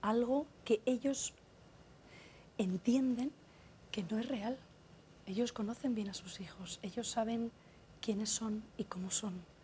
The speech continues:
Y les sorprende que de repente venga un hijo suyo diciendo que es que, mm, ha conocido a un chico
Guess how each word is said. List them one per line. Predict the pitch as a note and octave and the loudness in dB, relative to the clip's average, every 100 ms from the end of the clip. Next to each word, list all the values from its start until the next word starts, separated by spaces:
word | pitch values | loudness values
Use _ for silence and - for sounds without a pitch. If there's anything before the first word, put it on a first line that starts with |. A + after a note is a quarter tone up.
| - - - - | -20 -20 -20 0
Y | A3 | 2
les | G#3 G3+ | 2 0
sorprende | - F3+ - A3+ A#3+ A#3+ D4+ - - - - | -4 -6 -2 0 0 0 -4 -8 -20 -20 -14
que | F#3 | -12
de | F3 | -10
repente | - - A#3 A3+ A3+ | -12 0 0 2 -2
venga | A3+ A3+ A#3 - | -2 -2 -4 -2
un | A3+ A3+ | 0 0
hijo | A#3+ - C4+ | 0 -4 -6
suyo | - C4+ B3+ D#4 - - - - - - G3 | 0 2 2 -2 -8 -20 -20 -20 -20 -12 -10
diciendo | E3+ A3 A3 A#3+ | -2 -2 0 0
que | A#3 | -2
es | G#3+ | -2
que, | - A#3+ C#4 - | 0 -2 -2 -2
mm, | G#3+ G3+ G3+ G3 F#3+ G#3+ | 0 0 -2 -2 -2 -2
ha | G3 | -2
conocido | A3 G#3+ A#3 G#3+ G#3+ | -2 -2 -2 0 0
a | |
un | A3 | -2
chico | G#3+ C#4+ - | 0 0 0